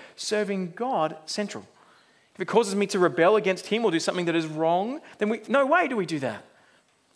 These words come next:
But if it is just a cultural custom and it's nothing, circumcision is nothing, says Paul. Either way, it's fine, just serve Jesus. Then we're fine to let it go rather than say, "No, I must not do it."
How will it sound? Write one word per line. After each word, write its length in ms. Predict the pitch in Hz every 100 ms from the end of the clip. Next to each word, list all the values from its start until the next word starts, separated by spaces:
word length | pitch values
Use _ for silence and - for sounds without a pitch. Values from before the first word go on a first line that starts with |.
| _
But 60 | 226
if 60 | 226
it 80 |
is 160 | 285 277
just 220 | 226 226 -
a 60 |
cultural 440 | 185 226 233 226 190
custom 380 | 214 254 175 165
and 100 | 165
it's 140 | 180
nothing, 280 | 247 269 135
circumcision 540 | - 214 220 240 247
is 120 | 262 262
nothing, 280 | 311 285
says 160 | 226 196
Paul. 380 | 170 156 107 - - _
Either 180 | - 269
way, 280 | 269 277 165
it's 120 | -
fine, 420 | - 247 233 147
just 140 | 131 -
serve 220 | 220 208
Jesus. 480 | 220 196 113 - - _ _ _ _ _ _ _ _
Then 380 | 180 214 208 -
we're 140 | 208 214
fine 300 | 240 262 254
to 80 | 220
let 160 | 208
it 160 | 208 175
go 240 | 220 196
rather 260 | 156 170 180
than 80 | 180
say, 140 | 170
"No, 300 | 214 196 156 - - -
I 60 | 170
must 300 | 175 185 170
not 200 | 175 143
do 160 | 185
it." 120 | 120